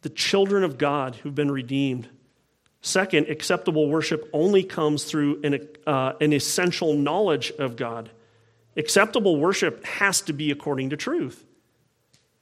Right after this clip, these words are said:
Jesus makes, uh, the most profound declaration about the Father in verse twenty-four. He says, "He is spirit." That might be easy to read over, but what does that mean? He is spirit. It means he's creator.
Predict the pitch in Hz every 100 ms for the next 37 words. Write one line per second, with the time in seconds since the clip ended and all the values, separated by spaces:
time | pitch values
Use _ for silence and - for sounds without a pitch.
0 | _ _ _ _ _ _ _ _ _ -
1 | 180 226 175 175 165 - - _ _ 147
2 | 143 135 139 156 156 156 135 156 165 196
3 | 156 156 160 139 139 147 156 131 139 123
4 | - 139 143 131 123 127 123 - 131 120
5 | - 147 127 131 127 151 135 123 - -
6 | _ - 165 139 - 262 180 - - _
7 | _ _ _ _ _ _ _ _ _ _
8 | _ _ _ _ _ _ _ _ _ _
9 | _ - 196 240 160 160 165 165 143 139
10 | 160 233 139 131 135 - - _ 165 190
11 | 170 135 220 165 135 131 - - 220 175
12 | - - _ _ _ _ _ - 180 156
13 | 151 - 156 143 165 180 131 110